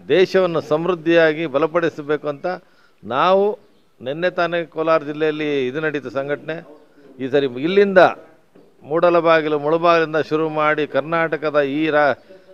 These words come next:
ಎಂ ಪಿ ಕ್ಷೇತ್ರವನ್ನು ಗೆದ್ದುಕೊಂಡು ಮೋದಿ ಕ-,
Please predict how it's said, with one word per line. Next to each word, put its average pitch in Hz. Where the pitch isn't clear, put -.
ಎಂ 143
ಪಿ 160
ಕ್ಷೇತ್ರವನ್ನು 151
ಗೆದ್ದುಕೊಂಡು 151
ಮೋದಿ 151
ಕ-, 123